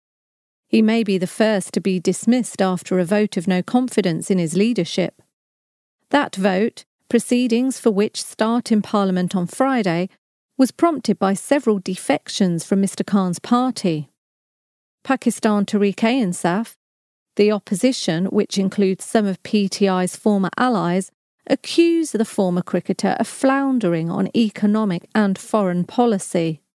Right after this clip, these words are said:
He may have made an even bigger mistake, running afoul of Pakistan's army, the traditional kingpin in the country's politics and an important backer of the P T I,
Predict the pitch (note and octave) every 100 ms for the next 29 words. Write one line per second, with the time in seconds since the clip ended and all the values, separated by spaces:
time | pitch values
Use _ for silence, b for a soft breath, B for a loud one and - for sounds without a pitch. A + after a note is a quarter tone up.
0 | _ _ _ _ _ _ _ _ - G#3
1 | G3+ G#3+ A#3 F#3+ E3+ F3 F#3 F#3+ G3 G#3
2 | G3+ F#3+ G#3 F#3+ F#3 F3+ - - A#3 E3+
3 | - - _ _ _ _ - G#3+ G3+ F#3+
4 | - G#3 G#3+ A3 - - G3 G3 - F#3+
5 | F#3 E3+ G3+ A#3+ G3 F3 G3+ _ _ B3+
6 | - C4 A3+ C#4+ - A3 F3 - C4 D4+
7 | C4+ - E3+ F#3 F3+ E3+ A3 G3 - E3+
8 | - C4+ B3+ - F3+ F#3+ - - _ -
9 | C4 A#3+ G#3+ G#3+ G#3 A3 G#3+ G3+ F3+ -
10 | A#3+ - F3+ E3 - E3+ - G#3 - G3+
11 | G#3+ G3+ E3+